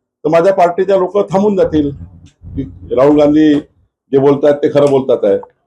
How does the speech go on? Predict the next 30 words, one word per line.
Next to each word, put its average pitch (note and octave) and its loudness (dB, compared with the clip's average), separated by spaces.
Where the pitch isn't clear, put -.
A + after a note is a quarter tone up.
आणि D3+ 2
इकडं F#3 2
उद्धव F3 0
ठाकरे F#3 -2
साहेब G3 2
इथेच G3+ -2
सांगतात F3+ -2
आहे D#3+ 4
की E3+ -12
बाबा E3+ 4
हे D#3+ 2
बदलणार D#3+ 2
आहे, D#3+ 2
काही D#3+ -4
काळजी D3+ -2
करू D#3 -2
नका, D#3 0
कुठे D3+ -4
जाऊ D#3 2
नका. D#3 2
त्यामुळे G3 0
पार्टीच्या, A3 0
जे G#3+ 2
पार्टी D3+ 0
तुटतं G#3 -4
किंवा F#3+ 0
पार्टीतले F3+ 0
लोक F#3 0
बाहेर D#3+ 2
जातात D#3+ 2